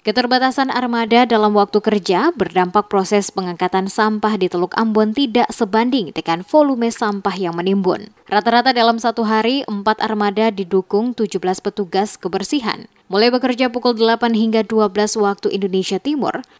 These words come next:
mampu mengangkut sampah tiga hingga empat ton. Kendati keterbatasan armada, petugas setiap harinya terus bekerja keras untuk membersihkan Teluk Ambon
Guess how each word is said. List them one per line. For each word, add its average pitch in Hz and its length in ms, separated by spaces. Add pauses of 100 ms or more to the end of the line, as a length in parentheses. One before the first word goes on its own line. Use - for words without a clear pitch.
mampu 185 240
mengangkut 214 400
sampah 214 400
tiga 247 400
hingga 277 340
empat 220 380
ton. - 220 (340)
Kendati 233 320
keterbatasan 269 640
armada, 247 640 (240)
petugas 226 480
setiap 254 320
harinya 240 320
terus 233 240
bekerja 220 480
keras 226 400
untuk 208 320
membersihkan 202 720
Teluk 254 400
Ambon 233 500